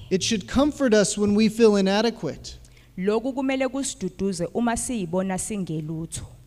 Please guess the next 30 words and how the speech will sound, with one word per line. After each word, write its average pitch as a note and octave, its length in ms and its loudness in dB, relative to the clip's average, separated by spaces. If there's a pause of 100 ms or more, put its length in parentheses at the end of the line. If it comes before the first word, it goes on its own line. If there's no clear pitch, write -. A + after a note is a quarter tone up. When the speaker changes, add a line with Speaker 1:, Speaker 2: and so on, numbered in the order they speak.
(380)
Speaker 1:
It F#3 160 -4
should G#3 340 -4
even A#3+ 420 2
comfort G#3 460 -2
us F#3+ 320 -4
in F3+ 200 0
the D#3+ 80 0
midst F#3+ 580 -2
of C#3+ 280 -8
difficulty G#3 760 -2
because E3 540 -6
we E3 160 -6
know F3+ 360 -4
his D#3 240 -6
salvation D3 720 -6
isn't C3+ 240 -8
always B2 300 -12
pleasant. - 580 -20 (640)
Speaker 2:
Kumele A#3+ 380 -2
kusiduduze F3+ 720 -6
futhi F#3 340 -12
lokhu F3+ 320 -6
ukuthi F#3+ 320 -6
insindiso G3 680 -4
yakhe E3+ 480 -6
ayihlezi E3 800 -10
imnandi. D3+ 680 -12
Speaker 1:
So - 320 -4
be G3 260 2
comforted. G#3+ 720 -6